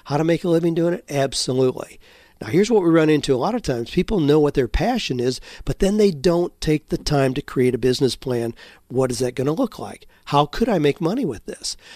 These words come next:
They think, "Well, if it's my passion, then it just either happens or it doesn't." No, you're gonna end up living in a cardboard box under the bridge,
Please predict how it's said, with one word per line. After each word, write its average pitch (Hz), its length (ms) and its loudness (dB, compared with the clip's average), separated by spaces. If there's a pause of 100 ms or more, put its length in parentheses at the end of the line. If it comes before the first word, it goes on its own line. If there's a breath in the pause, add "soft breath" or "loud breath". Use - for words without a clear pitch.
(120)
They 151 100 2
think, 147 240 -2
"Well, 143 220 2
if 143 140 -6
it's 131 80 -6
my 117 180 -6
passion, 190 480 0
then 139 140 2
it 139 100 0
just 139 240 -2 (160)
either 175 260 2
happens 135 400 -2
or 120 80 0
it 123 120 -4
doesn't." 175 400 -2 (320 soft breath)
No, 127 440 -4 (140)
you're 123 120 -4
gonna 135 160 -2
end 139 180 -4
up 151 180 -8 (380)
living 135 480 0 (320)
in 135 100 -4
a 117 60 -4
cardboard 131 680 0
box 143 320 -2
under 131 160 -2
the 117 80 -4
bridge, 208 540 -4